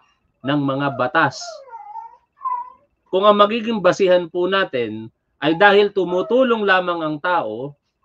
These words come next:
at hindi naman talaga ito kwalipikado, but syempre si Colonel Busita, kwalipikado ito sa mao dahil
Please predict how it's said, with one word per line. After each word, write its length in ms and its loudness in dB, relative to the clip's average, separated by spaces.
at 160 -6
hindi 240 -2
naman 240 -2
talaga 320 -2
ito 240 -4
kwalipikado, 960 -4
but 160 -2
syempre 400 -4
si 160 -4
Colonel 400 -2
Busita, 480 -6
kwalipikado 720 -8
ito 160 -8
sa 160 -10
mao 400 -8
dahil 320 -8